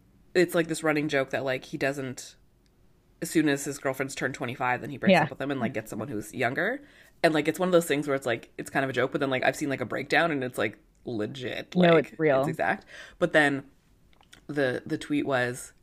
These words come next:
Speaker 1: Dane Cook saying, like, "Oh, I'm," maybe it was Dane Cook was fifty-one.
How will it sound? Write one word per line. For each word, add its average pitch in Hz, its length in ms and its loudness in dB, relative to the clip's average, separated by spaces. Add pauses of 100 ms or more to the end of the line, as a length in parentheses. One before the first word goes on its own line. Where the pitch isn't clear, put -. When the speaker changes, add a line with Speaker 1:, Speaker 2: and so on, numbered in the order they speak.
Speaker 1:
Dane 135 240 0
Cook 143 240 -6
saying, 123 240 -4
like, 123 240 -10
"Oh, 220 360 0
I'm," 180 580 -2 (200)
maybe 147 220 -6
it 143 40 -2
was 135 100 -8
Dane 127 180 -10
Cook 127 220 -16
was - 100 -20
fifty-one. - 400 -20